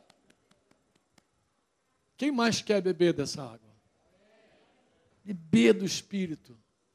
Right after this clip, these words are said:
Lois, pensa bem no que eu tô te falando. Ele mata a tua sede, Lois, mas faz de você também uma fonte.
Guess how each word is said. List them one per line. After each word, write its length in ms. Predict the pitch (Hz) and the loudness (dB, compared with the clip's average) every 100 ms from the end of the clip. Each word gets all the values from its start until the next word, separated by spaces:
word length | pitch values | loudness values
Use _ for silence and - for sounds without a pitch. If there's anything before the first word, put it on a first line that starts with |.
| _ _ _ - | _ _ _ 0
Lois, 360 | 196 240 214 | 6 6 4
pensa 340 | - 214 214 240 | -2 -2 -2 0
bem 240 | 196 214 | 0 0
no 80 | 202 | -2
que 60 | 190 | -8
eu 60 | |
tô 80 | 180 | -10
te 100 | - | -8
falando. 500 | 196 170 156 131 117 _ _ _ _ _ _ | -6 -6 -6 -10 -18 _ _ _ _ _ _
Ele 160 | 180 190 | -4 -4
mata 360 | 185 190 214 202 | -2 -2 -2 -4
a 20 | |
tua 180 | 202 180 | -4 -4
sede, 460 | - 185 175 131 | 0 0 0 -4
Lois, 400 | 127 110 104 - - | -12 -12 -18 -20 -10
mas 240 | 170 160 | -8 -6
faz 280 | - 185 180 | -6 -2 -2
de 60 | 175 | -2
você 220 | 170 175 | -4 -2
também 260 | 170 165 | -4 -4
uma 160 | 180 185 | -2 -2
fonte. 580 | - 180 165 - - | -4 -12 -12 -14 -20